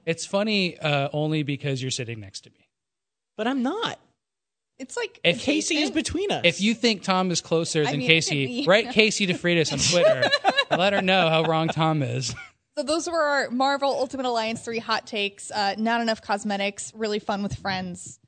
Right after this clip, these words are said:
Speaker 3: Um,
Speaker 2: Or on your own. Like, I
Speaker 3: yeah.
Speaker 2: think that might be a concern from some people,
Speaker 3: Mm-hmm.
Speaker 2: is that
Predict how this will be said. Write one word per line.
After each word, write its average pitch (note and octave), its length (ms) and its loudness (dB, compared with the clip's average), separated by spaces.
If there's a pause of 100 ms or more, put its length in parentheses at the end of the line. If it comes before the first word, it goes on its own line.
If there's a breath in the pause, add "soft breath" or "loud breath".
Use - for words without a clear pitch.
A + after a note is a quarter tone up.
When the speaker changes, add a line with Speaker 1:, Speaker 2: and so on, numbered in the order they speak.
(460)
Speaker 3:
Um, F#3+ 360 -8
Speaker 2:
Or D4 140 4
on F#4 140 -2
your F4 120 -2
own. G#3 200 -2
Like, G3 180 0
I - 40 0
Speaker 3:
yeah. A3+ 40 -2
Speaker 2:
think C#4 140 -4
that D4 100 -2
might B3+ 140 -2
be A#3+ 100 -2
a A3 60 2
concern G#3 340 -2
from A#3 160 -8
some A#3 140 -4
people, B3 260 -4
Speaker 3:
Mm-hmm. G#4+ 180 -12 (140)
Speaker 2:
is D#3+ 140 -2
that D#3 240 -2